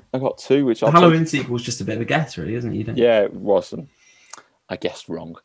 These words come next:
Speaker 2: Mm.
Speaker 1: I'm gonna tie us back to, um, um, Indian alternative music because I'm good like that.
Speaker 2: Okay.
Speaker 1: Um, I've got four songs. I'm going to tell you, obviously, I'm sure you'll, you'll know the songs, but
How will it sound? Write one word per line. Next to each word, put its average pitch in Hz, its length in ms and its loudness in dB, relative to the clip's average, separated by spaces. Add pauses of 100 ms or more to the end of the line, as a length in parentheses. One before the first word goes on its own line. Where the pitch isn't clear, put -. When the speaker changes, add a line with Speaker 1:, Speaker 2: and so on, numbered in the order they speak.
(280)
Speaker 2:
Mm. 95 440 -6 (400)
Speaker 1:
I'm 123 160 -2
gonna 131 160 0
tie 110 380 -2
us 98 100 -4
back - 340 -2
to, 90 400 -2
um, 85 260 -8 (840)
um, 87 340 -8 (840)
Indian 90 320 -4
alternative 87 420 -10
music 85 360 -14
because - 440 -18 (500)
I'm 90 120 -8
good 95 180 -6
like 85 200 -6
that. - 120 -12 (320)
Speaker 2:
Okay. - 260 -12 (840)
Speaker 1:
Um, 101 460 -2
I've 110 120 -2
got 117 120 -8
four 170 320 2
songs. 104 680 -4 (1040)
I'm 98 220 -4
going 98 180 -2
to 87 80 -20
tell 101 200 -2
you, 92 160 -2
obviously, 87 440 -8 (280)
I'm 87 140 -10
sure 92 240 -4
you'll, 85 300 -8
you'll 90 180 -10
know 90 240 -4
the 95 80 -6
songs, 82 380 -10
but - 60 -8